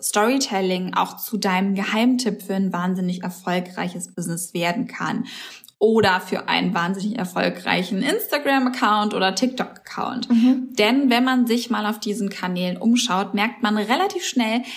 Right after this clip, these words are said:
Speaker 1: dass das Geheimnis am Ende des Tages für eine Million Follower immer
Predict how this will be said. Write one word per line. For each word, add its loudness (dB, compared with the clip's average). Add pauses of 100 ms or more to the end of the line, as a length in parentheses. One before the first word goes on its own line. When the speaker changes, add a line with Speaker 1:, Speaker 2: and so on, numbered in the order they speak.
(260)
Speaker 1:
dass 0 (120)
das 0
Geheimnis 2
am 2
Ende 4
des -2
Tages -2 (140)
für 0 (360)
eine 2
Million 0
Follower -2 (200)
immer 4